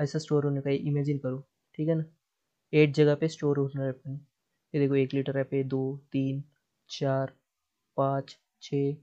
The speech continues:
सात, आठ। ठीक है, वही है। तो हमने आंसर को अपडेट कर दिया है और फिर हम चेक क्या कर रहे हैं कि अगर if nums of I अगर less than है nums of J से या less than equal to, तुम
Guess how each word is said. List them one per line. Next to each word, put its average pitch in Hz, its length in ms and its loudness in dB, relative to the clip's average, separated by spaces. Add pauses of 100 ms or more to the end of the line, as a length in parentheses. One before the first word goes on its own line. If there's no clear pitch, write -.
(140)
सात, 139 380 -8
आठ। 139 200 -12 (200)
ठीक 156 140 -8
है, 160 120 -2 (180)
वही 139 180 0
है। 135 140 -8 (440)
तो 143 60 -4
हमने 139 200 0
आंसर 139 220 0
को 151 140 0
अपडेट 143 200 -2
कर 147 140 -2
दिया 147 200 0
है 160 80 -10 (240)
और 151 100 2
फिर 151 220 2
हम 151 120 4
चेक 151 220 -2
क्या 160 120 4
कर 151 120 2
रहे 156 120 2
हैं 180 100 -6 (460)
कि 160 60 2
अगर 151 220 4
if 156 100 0
nums 143 280 0
of 156 140 4
I 151 120 4 (1900)
अगर 147 220 6
less 151 220 8
than 156 180 6
है 135 120 0 (300)
nums 143 280 2
of 147 140 4
J 143 160 6
से 135 200 -2 (880)
या 147 100 6
less 139 240 4
than 156 140 6
equal 147 260 4
to, 151 120 2
तुम 151 160 0